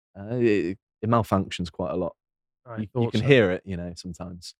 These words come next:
Speaker 1: It goes zzz. But, uh, yes, you had a particular bee in your bonnet about this, Connor, didn't you?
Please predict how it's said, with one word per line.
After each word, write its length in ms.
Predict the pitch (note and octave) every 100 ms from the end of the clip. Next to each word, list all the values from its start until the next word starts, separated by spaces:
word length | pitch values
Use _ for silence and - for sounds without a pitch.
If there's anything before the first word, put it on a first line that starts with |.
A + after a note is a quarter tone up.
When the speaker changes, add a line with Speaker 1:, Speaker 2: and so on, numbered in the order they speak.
| _ _
Speaker 1:
It 120 | -
goes 100 | G2
zzz. 440 | F#2+ G#2 G#2 G#2 A2+ _ _ _ _ _ _ _ _ _ _ _ _ _ _ _ _ -
But, 100 | G#2+
uh, 220 | A2 G#2+
yes, 360 | A#2+ G#2 F#2 - -
you 200 | A#2+ C3+ A#2+
had 160 | C3
a 140 | G#2+ G2
particular 380 | - F#2 G2+
bee 160 | F2 G2
in 120 | F#2
your 100 | F2
bonnet 240 | F2+ F2 -
about 180 | -
this, 120 | - -
Connor, 220 | F2 F2
didn't 240 | F#2+ F2+
you? 140 | E2